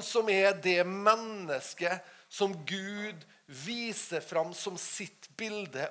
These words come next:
og eksempel på hvordan vi fullkomment kan være menneske. Det er Jesus Kristus.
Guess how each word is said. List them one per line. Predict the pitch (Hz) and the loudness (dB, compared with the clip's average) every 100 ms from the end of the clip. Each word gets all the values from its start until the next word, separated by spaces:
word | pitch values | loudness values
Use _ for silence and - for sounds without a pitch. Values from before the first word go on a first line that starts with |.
| 165 | -2
og | 175 | -4
eksempel | - - - 170 127 - 156 156 165 - - _ | -4 -6 -2 -2 -4 -10 -4 -4 -6 -14 -20 _
på | - 156 143 | -4 -4 -2
hvordan | 196 135 - 156 156 | -6 -6 -4 -4 -6
vi | 139 156 160 156 _ _ | -12 -14 -12 -14 _ _
fullkomment | - - 208 196 165 - 139 135 147 - | -10 -10 -8 -12 -14 -12 -12 -10 -12 -10
kan | 160 | -8
være | 165 156 147 | -8 -8 -6
menneske. | 151 131 113 - 113 - _ _ _ _ _ _ _ _ _ - | -8 -8 -12 -14 -18 -20 _ _ _ _ _ _ _ _ _ 0
Det | 202 | 0
er | 196 | 2
Jesus | 156 170 151 | -2 -4 -10
Kristus. | 175 - 143 131 | -10 -10 -12 -12